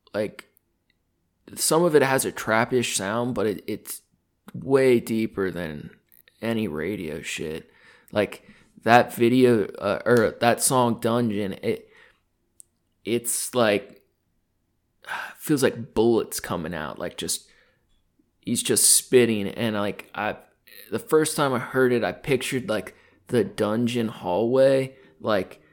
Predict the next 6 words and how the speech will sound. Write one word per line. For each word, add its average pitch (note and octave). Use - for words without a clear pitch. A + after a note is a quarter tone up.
co-, A#2
in B2+
dark, A2
covered A#2+
in, A#2
like, G2+